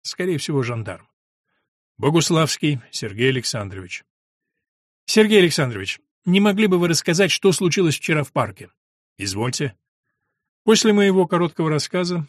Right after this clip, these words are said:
на некоторое время воцарилось молчание. «Итак, по вашим словам, получается, Сергей Александрович, что вы вступились за честь женщины?» В голосе пристава не было ехидства.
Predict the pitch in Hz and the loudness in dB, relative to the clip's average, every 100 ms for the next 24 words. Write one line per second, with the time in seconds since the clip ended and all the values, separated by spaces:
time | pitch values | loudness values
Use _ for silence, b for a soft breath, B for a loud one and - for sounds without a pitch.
0 | - 104 135 - 135 123 160 151 127 - | -10 -10 -10 -8 -6 -4 -2 -2 -4 -6
1 | 110 123 123 - 117 107 92 85 - _ | -6 -6 -6 -6 -8 -8 -12 -16 -20 _
2 | _ _ _ _ _ _ 123 131 254 - | _ _ _ _ _ _ -4 0 2 4
3 | 214 247 - 214 214 190 233 220 170 139 | 4 4 2 0 2 2 2 2 2 2
4 | 143 123 123 - 147 175 165 175 175 - | -2 -4 -6 -4 -2 -2 0 -2 -2 -4
5 | 180 170 170 165 - _ - - 139 139 | -4 -4 -4 -6 -8 _ -8 -2 0 2
6 | 220 - 147 135 180 196 - - 123 139 | 0 0 -4 -2 -2 -2 -4 -4 -2 -2
7 | - 165 143 147 214 131 - 87 _ _ | 0 -4 -4 -2 -2 -2 -8 -14 _ _
8 | _ _ _ _ _ _ - 85 110 147 | _ _ _ _ _ _ -20 -8 -2 -2
9 | - 113 127 139 160 180 180 104 104 95 | -2 -4 -4 -4 -4 -4 -4 -6 -8 -10
10 | 104 - - | -10 -10 -12